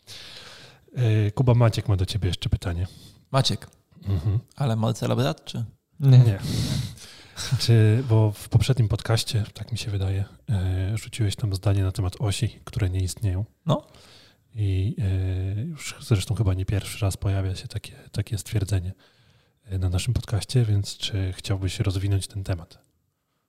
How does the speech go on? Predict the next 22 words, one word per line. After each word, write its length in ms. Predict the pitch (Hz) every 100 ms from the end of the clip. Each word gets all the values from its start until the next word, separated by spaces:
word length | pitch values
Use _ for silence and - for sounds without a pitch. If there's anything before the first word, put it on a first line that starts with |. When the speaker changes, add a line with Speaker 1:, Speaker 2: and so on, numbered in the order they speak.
| _ _ _
Speaker 2:
Że 260 | - - -
osie 280 | 139 - 110
nie 120 | 110
istnieją? 500 | 110 - 113 143 240 -
Speaker 1:
Tak. 180 | 104 - _ _
Speaker 3:
Osie 260 | 135 - 123
ruchu 280 | 123 -
w 100 | 113
ciele, 240 | - 120 110
Speaker 2:
No, 60 | 151
Speaker 3:
w 20 |
sensie. 140 | 208
Speaker 2:
rozumiem. 480 | - 107 104 104 131 123
No, 100 | 131 - _ _ _ _ _ _ _ _
y, 40 | 117 110 113 117 127 - _ _ _ _ _ _ _ _ _
nie 180 | - 113
wiem, 100 | 98
jak 120 | 98
mam 140 | - 104
go 100 | 101
rozwinąć. 460 | 98 101 101 101
Nie, 120 | -